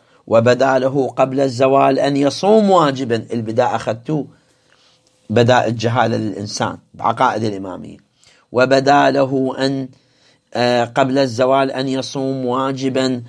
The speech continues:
غير معين كالقضاء ما، ما، ما في الذمة أو صوم النذر غير المعين، فنوى الصوم قبل الزوال، قبل، قبل أذان الظهر، أجزأه، وإن كان ذلك بعد الزوال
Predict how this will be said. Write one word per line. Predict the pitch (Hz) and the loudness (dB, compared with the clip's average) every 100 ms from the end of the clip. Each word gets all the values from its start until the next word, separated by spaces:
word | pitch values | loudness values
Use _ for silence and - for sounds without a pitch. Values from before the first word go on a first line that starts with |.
| - | -4
غير | 110 135 135 | 2 4 4
معين | 131 123 131 202 185 143 104 | 0 0 0 0 -2 -6 -6
كالقضاء | - 127 120 135 135 127 | -4 -4 -2 0 0 -2
ما، | 120 127 127 | -4 -8 -8
ما، | 123 120 | -8 -6
ما | 131 131 | -4 -4
في | 127 | -4
الذمة | 127 120 165 180 165 | -6 -4 -4 -2 -4
أو | 147 113 | -2 -2
صوم | 117 123 120 120 | -2 -2 0 -2
النذر | 120 156 175 151 - - _ - _ 131 | 0 0 2 0 -2 -16 _ -20 _ 2
غير | 143 | 4
المعين، | 143 139 135 139 139 123 117 _ - | 4 2 0 0 -2 -4 -10 _ -6
فنوى | 151 147 208 254 | 0 2 6 6
الصوم | 240 - 214 190 170 | 4 0 0 0 0
قبل | 170 165 156 | 0 0 0
الزوال، | 156 131 147 147 143 127 | -2 0 0 2 0 -2
قبل، | 139 139 139 131 113 - | -2 -2 -2 -4 -6 -2
قبل | 139 135 | -2 0
أذان | 135 127 131 131 | -2 0 0 0
الظهر، | 123 113 123 185 - _ _ 104 | -2 -4 0 0 0 _ _ -8
أجزأه، | 104 101 107 101 98 113 95 95 98 98 98 - _ _ _ _ _ _ _ - | -8 -4 -4 -2 -6 -8 -10 -10 -12 -16 -20 -20 _ _ _ _ _ _ _ 0
وإن | 185 226 269 233 | 2 4 4 4
كان | 240 233 202 | 4 2 2
ذلك | 190 180 170 160 160 | 2 2 2 2 2
بعد | 139 120 120 | 2 2 -2
الزوال | 120 110 104 101 90 120 | -6 -4 -4 -4 -4 -8